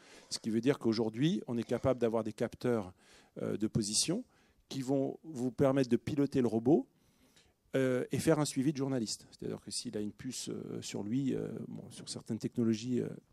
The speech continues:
qui existent aujourd'hui sur le marché, il, on est capable de, le robot, euh, comme d'autres systèmes robotisés, sont capables de, de le traquer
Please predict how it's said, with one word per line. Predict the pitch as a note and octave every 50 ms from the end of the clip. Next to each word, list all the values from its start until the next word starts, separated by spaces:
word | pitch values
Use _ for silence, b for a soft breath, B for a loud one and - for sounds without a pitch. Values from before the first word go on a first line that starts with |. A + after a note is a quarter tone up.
| _ _ _ - _ _ _ _ - -
qui | - A2+
existent | G#2 G2+ A2+ A2+ A2 G#2+
aujourd'hui | G2 A2 G#2+ A2
sur | G#2+ - A2+
le | G2+
marché, | G#2 G#2 G#2 - - D3+ F3 A3
il, | G3+ C#3 A#2+ A#2 G#2
on | G#2+ A2 A2
est | G2+
capable | - A2 - - D3+ D3+ C#3
de, | B2 A#2
le | A2+ A2+ G#2+ G#2
robot, | G2+ G#2+ G#2+ G#2 B2 D3 E3 E3 B2
euh, | G2 G2 - -
comme | - C3 B2 A#2 G#2+
d'autres | G2+ A#2 A#2+ - _ _ - -
systèmes | - - - C#3+ - B2+ A#2 G#2+
robotisés, | G#2+ G#2 G#2 G2+ - A2 C#3 F3
sont | - C3+ A2+
capables | - A2 G2+ - C3 C#3+ C#3+
de, | A#2+ A2 A2+ A2 G#2+ G#2 -
de | A2
le | G#2+ -
traquer | - - A2 G#2 - B2 B2 F#3